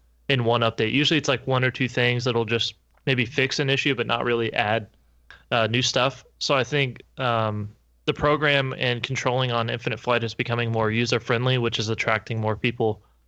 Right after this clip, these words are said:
Over the last two weeks, we've added two to three new users every single day, which is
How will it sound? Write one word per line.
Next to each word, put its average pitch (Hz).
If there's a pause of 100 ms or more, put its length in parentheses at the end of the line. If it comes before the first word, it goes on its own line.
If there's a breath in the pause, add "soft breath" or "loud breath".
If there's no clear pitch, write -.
Over 143
the 139
last 131
two 139
weeks, 131
we've 120
added 120 (360)
two 170
to 175
three 151
new 135
users 123 (160)
every 123
single 117
day, 104
which 120
is 107